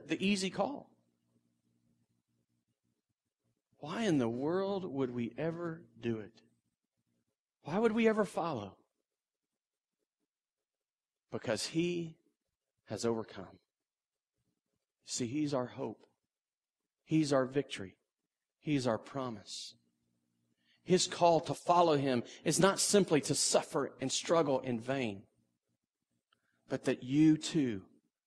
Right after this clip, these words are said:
might overcome. You see, he's telling this to the disciples, not as just a warning, but as an encouragement. "I have already done it. And where I'm going, I am going to bring you with me.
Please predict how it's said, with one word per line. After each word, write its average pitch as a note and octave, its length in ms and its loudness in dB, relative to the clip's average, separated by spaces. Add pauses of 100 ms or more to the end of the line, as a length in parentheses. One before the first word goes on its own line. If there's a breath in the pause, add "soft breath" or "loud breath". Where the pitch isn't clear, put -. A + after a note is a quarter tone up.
(160)
might C3 260 -2 (240)
overcome. A#2 960 -6 (200 soft breath)
You F3 60 -2
see, G#3 160 0
he's G3 220 0
telling A3+ 280 4
this F3+ 180 4
to F3+ 100 0
the D#3 100 2
disciples, E3 580 0 (200 loud breath)
not G#3 200 12
as A#3 160 8
just - 220 2
a D3+ 80 8
warning, G3+ 560 2 (500)
but F#3+ 120 0
as G3 160 0
an F#3 80 4
encouragement. D#3+ 880 4 (680 soft breath)
"I D4 160 10
have G3+ 280 8 (100)
already A#3 380 10
done E3 340 6
it. - 220 -6 (280 loud breath)
And D#3+ 240 10
where B3+ 240 12
I'm B3+ 220 12
going, A#3 340 12
I A3+ 220 2
am G3+ 100 6
going F#3 220 6
to D#3+ 80 10
bring G#3+ 400 4
you F#3 160 6
with D#3+ 260 2
me. G#2+ 220 -6